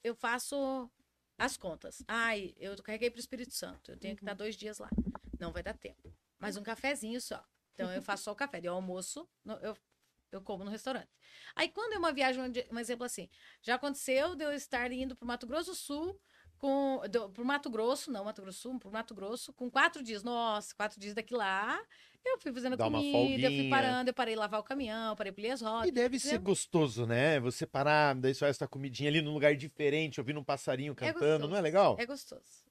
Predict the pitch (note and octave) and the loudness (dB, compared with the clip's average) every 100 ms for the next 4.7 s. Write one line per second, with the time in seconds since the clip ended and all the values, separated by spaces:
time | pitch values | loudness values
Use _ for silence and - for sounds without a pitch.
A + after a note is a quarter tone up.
0 | _ F#3 F#3+ F#3+ B3+ A3+ - _ - - | _ -10 -10 -6 -6 -6 -10 _ -20 -20
1 | - F#3 F3+ F3+ F3 F3 F3+ F3+ _ _ | -12 -8 -8 -8 -10 -12 -14 -16 _ _
2 | _ _ _ _ _ _ C#4 D4+ E4+ E4+ | _ _ _ _ _ _ -8 -6 -6 -8
3 | - D#4+ E4 - D4 C#4+ C#4 C4+ C4 - | -10 -8 -10 -10 -10 -6 -4 -6 -10 -12
4 | B3 F#3+ - - - A#3+ | -14 -14 -14 -16 -16 -18